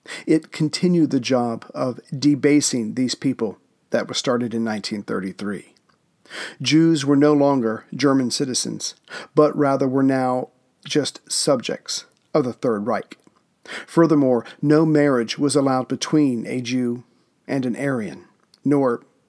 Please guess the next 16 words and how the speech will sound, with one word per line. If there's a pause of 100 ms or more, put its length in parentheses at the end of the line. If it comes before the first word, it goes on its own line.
(120)
intimate
relations
either. (720)
Also, (220)
Jews
could
no
longer
hire
Aryan
servants (140)
under
the
age
of
thirty-five.